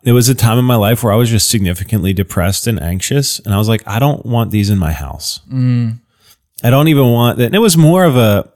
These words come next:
Speaker 1: "Did I ever think I would use 'em on myself?" No, I don't.
Speaker 2: But just,
Speaker 1: Um,
Speaker 2: yeah, I know what
Speaker 1: but
Speaker 2: you
Speaker 1: it's
Speaker 2: mean.
Speaker 1: like, I wanna set the example. Listen, if I'm remotely feeling at all not right, I'm gonna get rid of, I, I wanna just, I get, uh, so I, I gave 'em away,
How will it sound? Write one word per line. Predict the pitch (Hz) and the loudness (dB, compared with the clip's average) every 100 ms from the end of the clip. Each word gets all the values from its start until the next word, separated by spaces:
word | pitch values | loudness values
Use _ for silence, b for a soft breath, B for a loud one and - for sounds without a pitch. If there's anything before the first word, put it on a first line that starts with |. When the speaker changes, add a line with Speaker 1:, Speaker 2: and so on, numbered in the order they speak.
| 123 | -4
Speaker 1:
"Did | 123 120 | 0 2
I | 113 | 2
ever | 127 131 | 0 0
think | 120 139 123 | 0 0 0
I | 101 | 0
would | 85 | 0
use | 78 92 107 | -2 -2 0
'em | 127 | 2
on | 127 | 2
myself?" | 123 120 - 135 123 - | 0 0 0 0 -2 -6
No, | 123 90 62 87 - | -4 -4 -6 -12 -6
I | 107 | -4
don't. | 98 69 65 _ b b b | -2 -6 -12 _ b b b
Speaker 2:
But | - | -4
just, | 120 95 85 | 0 0 0
Speaker 1:
Um, | 85 104 | -4 -8
Speaker 2:
yeah, | 120 113 | -8 -4
I | 104 | -4
know | 113 | 0
what | 113 | 2
Speaker 1:
but | |
Speaker 2:
you | 139 | 2
Speaker 1:
it's | 139 147 | 2 0
Speaker 2:
mean. | |
Speaker 1:
like, | 139 - | 0 -2
I | 139 | -2
wanna | 160 160 | 0 0
set | - 143 | 0 0
the | 127 | 0
example. | 113 101 147 202 127 107 113 | 0 0 -2 -2 0 2 2
Listen, | 143 - | 0 0
if | 90 - | -4 -6
I'm | - 165 | -2 0
remotely | 165 123 120 113 120 117 135 | -2 0 0 2 2 2 -2
feeling | 101 - 117 127 110 - | -2 0 0 0 -2 -4
at | 98 | -6
all | - 117 127 123 - _ _ _ _ _ _ - | -2 0 2 0 -2 _ _ _ _ _ _ -4
not | 135 117 110 95 - - - | 0 2 2 -2 -6 -20 -10
right, | 104 113 82 95 - _ _ _ _ _ _ _ _ | -2 0 0 -4 -8 _ _ _ _ _ _ _ _
I'm | 117 117 | -2 0
gonna | 123 | 2
get | 120 110 | 2 0
rid | 113 | -2
of, | - 104 | -2 -4
I, | |
I | 107 113 | -2 0
wanna | 117 113 | 2 0
just, | 104 101 - _ - _ - | -2 -4 -6 _ -20 _ -14
I | 98 | -6
get, | 95 | -6
uh, | 87 98 | -4 -6
so | 95 101 | -4 -4
I, | |
I | 101 - 92 | -4 -4 -4
gave | 95 | -4
'em | 98 | -2
away, | 107 123 | -4 -6